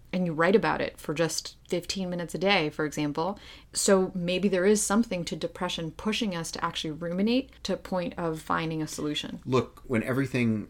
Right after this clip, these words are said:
Speaker 2: started happening, as the first protests were hitting, I was, uh, extremely sad. I felt what everyone was feeling, helpless, sad, angry, lost. You were the one who told me about the Pennebaker expressive writing thing.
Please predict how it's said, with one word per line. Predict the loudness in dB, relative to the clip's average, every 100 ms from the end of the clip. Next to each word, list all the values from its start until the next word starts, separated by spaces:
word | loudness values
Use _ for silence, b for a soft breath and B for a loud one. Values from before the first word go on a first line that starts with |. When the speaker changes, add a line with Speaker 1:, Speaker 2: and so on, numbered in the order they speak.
| -6
Speaker 2:
started | 0 0 2
happening, | 0 0 0 -4 0
as | 2 2
the | 0
first | 2 2 2
protests | 0 0 -2 -4
were | -6
hitting, | -8 -8 -8 -10 -16 -20 -14 -2
I | 2 4
was, | 4 2 -2
uh, | -2 -2 -2 -4 -8 b b -2
extremely | 6 8 8
sad. | 6 2 -2 -8
I | -4
felt | 0 0
what | 2 4
everyone | 4 4
was | 4 0
feeling, | -2 -4 -4
helpless, | 0 0 0 -4
sad, | 0 2 2 2 -2 -8 -14 b 6
angry, | 8 8 6 2 -2 -8 -12 -12
lost. | -4 2 2 2 4 4 2 -2 B B B
You | -4 2 8
were | 10
the | 8
one | 2 0
who | -2
told | 0 2 2
me | 0 -6 -6
about | -6 -6
the |
Pennebaker | -4 2 2 2 0 -4 -6 -8 b b b b
expressive | 0 2 4 4
writing | 6 6 4 2
thing. | -6 -12 -16